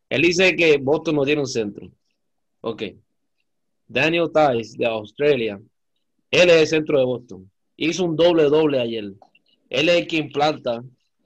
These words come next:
el temor ahí, en la, en, con quince rebotes que cogió ayer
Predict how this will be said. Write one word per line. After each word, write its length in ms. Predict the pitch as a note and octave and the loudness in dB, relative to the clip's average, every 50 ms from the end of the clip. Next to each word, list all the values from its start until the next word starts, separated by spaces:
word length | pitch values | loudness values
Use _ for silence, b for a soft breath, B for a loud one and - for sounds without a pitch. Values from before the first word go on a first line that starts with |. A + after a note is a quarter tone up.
| _ _ _ _ _ _ _ _ | _ _ _ _ _ _ _ _
el 240 | - A#2 A#2 A2 - | -10 -10 -10 -10 -8
temor 380 | B2+ A#2+ A#2+ A#2+ B2+ C#3 C3 | -8 -6 -6 -6 -4 -4 -2
ahí, 300 | B2 A#2 A#2+ B2+ B2+ B2 | -2 -2 -2 -2 -4 -4
en 100 | A#2+ A#2 | -4 -4
la, 180 | A#2 A2 A2 A2+ - | -6 -6 -6 -6 -8
en, 200 | B2+ A2+ G#2+ G#2 | -10 -12 -10 -10
con 220 | - A#2 A2 A2 | -10 -10 -10 -8
quince 360 | A2 D#3 F3+ G3+ G3 - G3+ F3+ | -6 -4 -4 -2 -2 -2 -2 0
rebotes 360 | E3+ D#3 D#3 E3 E3 E3 D3+ | 0 0 0 0 0 -2 -2
que 120 | D3 C#3 | -2 -4
cogió 320 | B2+ C#3 B2 A#2+ B2+ C3 B2 | -4 -6 -8 -6 -4 -4 -4
ayer 320 | A#2 G#2+ G#2+ G2 F#2 F2 | -4 -4 -6 -8 -10 -12